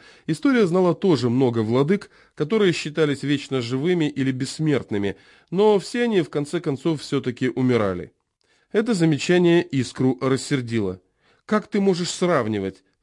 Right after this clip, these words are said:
сказала она возмущённо. «Неужели ты сам не понимаешь и не чувствуешь, что таких людей, как Гениалиссимус, вообще никогда ещё не было?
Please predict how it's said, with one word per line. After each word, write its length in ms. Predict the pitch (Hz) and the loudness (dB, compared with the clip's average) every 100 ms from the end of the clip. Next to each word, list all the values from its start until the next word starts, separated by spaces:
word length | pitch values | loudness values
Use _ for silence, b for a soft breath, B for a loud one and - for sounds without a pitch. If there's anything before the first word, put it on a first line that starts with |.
| _ - | _ -4
сказала 300 | 131 135 131 | 0 2 2
она 140 | 131 | 2
возмущённо. 680 | 123 127 127 - 110 107 101 b b b | 0 -2 -4 -4 -4 -4 -6 b b b
«Неужели 440 | 143 165 170 247 247 | 0 2 2 0 0
ты 140 | 226 | -2
сам 280 | - 160 131 | -2 -2 0
не 80 | 127 | -2
понимаешь 540 | 131 151 214 214 - | -2 0 0 0 -2
и 80 | 147 | -2
не 160 | 143 143 | -2 -2
чувствуешь, 600 | - 226 - 143 123 - b | -4 -4 -2 -2 -2 -8 b
что 220 | - 160 | -10 -4
таких 320 | 160 175 - | -4 -4 -4
людей, 240 | 160 160 151 | -2 0 0
как 260 | 156 135 | -2 -4
Гениалиссимус, 1000 | 127 156 160 160 170 226 - 120 107 - b b b | -4 -2 2 2 2 0 -4 -6 -6 -10 b b b
вообще 480 | 143 151 - - 226 | -2 -2 -4 -2 -2
никогда 400 | 170 156 156 185 | -2 -2 0 0
ещё 260 | 160 - | -2 -2
не 180 | 190 160 | 0 0
было? 300 | 113 92 - | 0 -4 -6